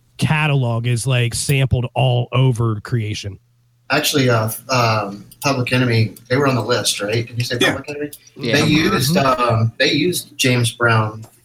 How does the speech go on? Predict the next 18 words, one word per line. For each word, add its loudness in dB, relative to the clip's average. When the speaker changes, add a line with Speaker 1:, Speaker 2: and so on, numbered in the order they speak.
Speaker 2:
Um, -2
what -2
song 0
was 0
it? -4
Fight, 0
Fight 0
the -8
Power? 0
That -2
was -4
James -4
Brown. -2
That -4
was -8
Funky -6
Drummer. -16
Speaker 3:
Yeah. 2